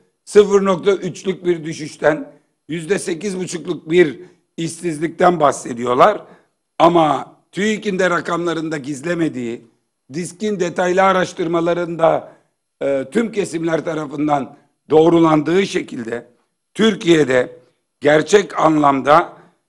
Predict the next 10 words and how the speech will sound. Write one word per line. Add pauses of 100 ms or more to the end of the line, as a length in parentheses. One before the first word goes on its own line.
(160)
sekiz
nokta
sekiz
milyondan (580)
on
bir
milyona
çıkmış.
Yani
sadece